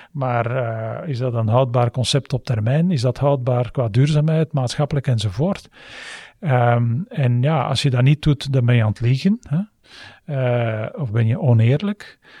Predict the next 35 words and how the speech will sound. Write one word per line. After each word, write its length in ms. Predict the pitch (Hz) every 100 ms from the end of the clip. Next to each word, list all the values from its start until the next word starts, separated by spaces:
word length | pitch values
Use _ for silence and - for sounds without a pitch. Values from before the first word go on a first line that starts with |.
| -
Als 180 | - 120
je 60 | 139
dat 160 | 110
wel 260 | 101 110 147
doet 400 | 156 202 - - 226
en 260 | 135 117
als 200 | - 104
je 80 | 120
dat 180 | 117 110
inbedt 380 | 147 143 120 135
in 60 |
de 80 | 117
samenleving 720 | 113 139 131 131 127 123 120
en 160 | 117 120
je 80 | 110
verantwoordelijkheid 840 | 120 113 104 143 175 139 131 123
ook 300 | 135 117 -
opneemt 500 | - 151 147 131 123
van 320 | - 127 120 180
wat 200 | 156 147
dat 140 | 127
product 360 | - 120 107 143
betekent 600 | - 120 - 147 139 120
en 160 | - 135
blijft 340 | 127 165 180
creatief 480 | - 147 135 131 165
zijn 200 | - 156
om 80 | 131
dat 140 | 131
te 80 | -
herdenken 1700 | 117 110 131 - - _ _ _ _ _ - 113 127 156 214 208 196
als 320 | - 160 - -
er 140 | 156
evoluties 640 | - 135 135 151 - 170
zijn, 360 | - 160 190 190